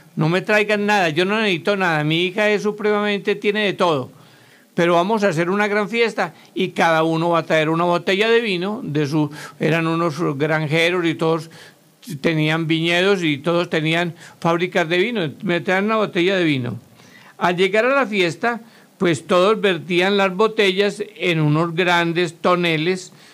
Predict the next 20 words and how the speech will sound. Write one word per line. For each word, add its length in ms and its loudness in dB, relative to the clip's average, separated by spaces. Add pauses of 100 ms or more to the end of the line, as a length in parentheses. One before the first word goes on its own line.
(120)
dispuestos 840 -2
en 80 -2
el 160 -2
jardín 400 0
del 140 0
palacio. 520 0 (320)
Había 260 0
un 140 2
gra-, 220 0
unos 260 0
grandes 340 0
toneles 540 0 (300)
y 180 2
era, 240 0
cada 300 2
uno 200 0
iba 160 2
echando 420 -2
su 100 0
botella 580 0